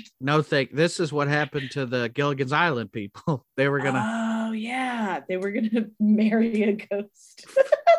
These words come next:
Speaker 2: This, yeah, but, uh, the, I guess her family, you know, it's also great that these people are like, "Yeah,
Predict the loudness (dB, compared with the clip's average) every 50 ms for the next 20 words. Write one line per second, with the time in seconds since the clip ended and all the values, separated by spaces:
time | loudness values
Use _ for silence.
0 | 4 -2 _ _ _ _ _ _ _ _ _ _ _ _ _ _ _ _ _ _
1 | _ -12 -10 -8 -8 -6 -6 -4 -4 -4 -4 -6 -8 -10 -14 -16 -20 -20 _ -4
2 | 0 2 2 2 2 -2 -4 -6 0 0 2 2 2 -4 -4 -4 -4 -6 -6 _
3 | _ _ _ _ -4 -2 2 2 2 2 2 2 0 0 2 2 2 2 2 0
4 | -2 -4 -2 -2 -2 -2 -2 -4 -2 2 2 2 2 2 2 0 0 2 0 0
5 | 0 0 0 -2 -4 -4 -2 -4 -6 -4 -2 0 0 0 2 2 0 2 2 0
6 | -2 0 0 2 2 2 2